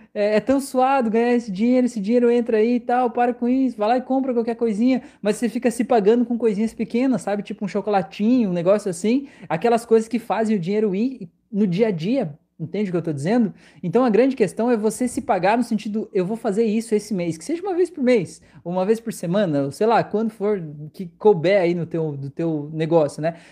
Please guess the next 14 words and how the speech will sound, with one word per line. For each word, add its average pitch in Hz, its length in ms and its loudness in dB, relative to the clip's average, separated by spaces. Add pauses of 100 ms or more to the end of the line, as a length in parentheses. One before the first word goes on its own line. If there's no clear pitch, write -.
Mas 220 160 2
faça 262 280 2
algo 247 200 2
que 226 120 -6
seja 240 240 -2
importante, 220 760 0
sabe? 156 320 -2
Algo 180 220 2
que 202 80 -14
seja 208 240 0
marcante, 196 500 -2
diga 196 180 0
assim, 214 180 0
"Meu, 220 300 6